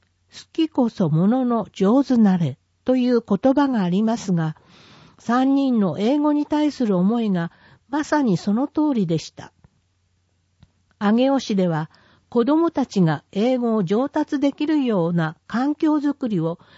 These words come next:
試行錯誤しながらも進めているところです。今後も進んで英語を話せる上尾の子を育てることを目指し、英語教育を加速させ、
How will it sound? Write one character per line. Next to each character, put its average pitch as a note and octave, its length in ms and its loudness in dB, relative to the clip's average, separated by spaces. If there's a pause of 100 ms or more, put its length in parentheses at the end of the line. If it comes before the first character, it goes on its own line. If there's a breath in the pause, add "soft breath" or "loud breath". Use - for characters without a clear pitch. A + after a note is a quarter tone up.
(120 soft breath)
試 - 140 -12
行 D4+ 300 0
錯 D4+ 380 -2
誤 A3 120 0
し G3+ 160 -4
な A3+ 160 0
が A#3+ 120 -2
ら F#3+ 140 -2
も D#3 260 -2
進 - 360 -8
め D#4 140 0
て D4 200 -2
い C#4 60 -2
る C#4 100 -2
と B3 140 -4
こ B3 140 -4
ろ A#3 120 -2
で D#3 140 -2
す。 - 320 -16 (840 soft breath)
今 A3 280 0
後 G#3+ 120 0
も G3 240 0 (200 soft breath)
進 D4 580 -2
ん C#4 40 -2
で B3+ 260 -2
英 D4 240 2
語 D4 200 0
を D4 60 -2
話 C4+ 320 -4
せ A#3+ 140 0
る F#3 280 -6
上 A#3 340 0
尾 D4+ 120 0
の C#4+ 160 -2
子 C#4+ 200 -4
を A3+ 60 -2
育 G#3+ 320 -4
て A3 160 -4
る F#3+ 200 -8 (400)
こ A#3 120 -4
と C#4+ 200 -4
を F#3+ 120 0
目 D#3+ 120 0
指 C4 200 -2
し、 F#3+ 320 -12 (440 soft breath)
英 A#3+ 240 0
語 D4+ 180 2
教 D4+ 300 0
育 F#3+ 300 -6
を E3 220 -4
加 G3 100 -4
速 C#4+ 300 -4
さ A3+ 180 -4
せ、 G3+ 280 -6